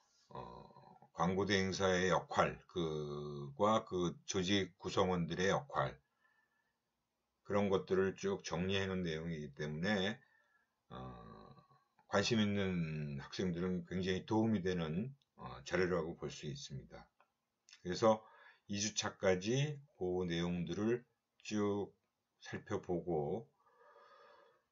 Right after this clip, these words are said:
그 다음에 삼 주차에 가면 광고 정보의 지각 과정과 관련된 내용이에요. 여러분들 지각 심리학이라는 거 다, 어,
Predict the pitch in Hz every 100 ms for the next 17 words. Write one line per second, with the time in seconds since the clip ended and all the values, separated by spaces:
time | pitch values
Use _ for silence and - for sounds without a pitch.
0 | _ - 117 139 156 139 - 165 170 165
1 | 151 139 - 139 127 113 117 117 - 98
2 | 131 135 139 120 95 98 95 104 117 113
3 | - 92 104 - 104 92 90 85 78 80
4 | 80 82 92 85 80 87 95 71 67 62
5 | 57 - _ _ _ _ _ _ _ _
6 | _ _ _ _ _ _ _ _ _ _
7 | - _ _ - 113 113 107 - 117 127
8 | - 131 120 117 113 104 104 98 98 95
9 | 90 85 82 78 69 65 _ _ _ _
10 | _ _ _ _ - 67 69 64 60 55